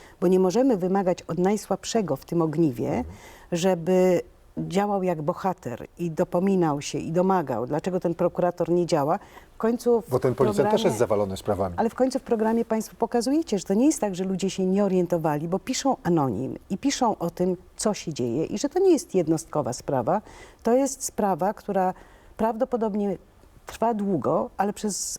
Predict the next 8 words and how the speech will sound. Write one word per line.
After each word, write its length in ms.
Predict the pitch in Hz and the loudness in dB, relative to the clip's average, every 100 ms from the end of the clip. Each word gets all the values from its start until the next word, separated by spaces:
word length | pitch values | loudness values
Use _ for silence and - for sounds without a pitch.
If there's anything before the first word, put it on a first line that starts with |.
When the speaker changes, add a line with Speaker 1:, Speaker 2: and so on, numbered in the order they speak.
| - | -6
Speaker 1:
ostatni 520 | - - 254 - 285 | -4 -2 -2 0 -2
okres 340 | 233 - 202 - | 0 -2 -6 -2
czasu 520 | 202 151 - 165 208 - - | -4 -2 -6 -4 -6 -10 -8
ta 100 | - | -6
prokuratura 540 | - 254 269 262 262 277 | -4 -2 -2 -2 -2 -2
służyła 400 | - 240 254 240 | -2 -2 0 0
czemu 300 | - 254 262 | 0 2 4
innemu. 500 | 262 285 160 104 | 4 4 2 -2